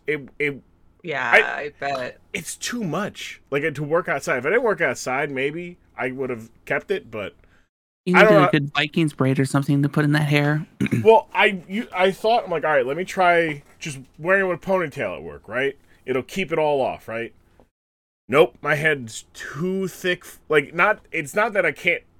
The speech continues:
Speaker 1: do the ponytail. I absolutely can do it. The benefits of it, it doesn't stay off of my,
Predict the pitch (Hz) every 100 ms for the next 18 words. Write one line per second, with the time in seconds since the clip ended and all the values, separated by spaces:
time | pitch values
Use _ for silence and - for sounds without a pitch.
0 | _ - 175 160 131 151 131 117 85 107
1 | 123 131 113 120 _ 143 131 107 98 -
2 | 202 139 92 76 - _ _ _ _ _
3 | _ _ _ _ _ _ 110 131 143 127
4 | 101 165 180 185 147 113 - 123 95 82
5 | - _ _ _ _ _ _ _ 156 143
6 | 185 180 165 - 180 165 160 160 156 143
7 | 131 127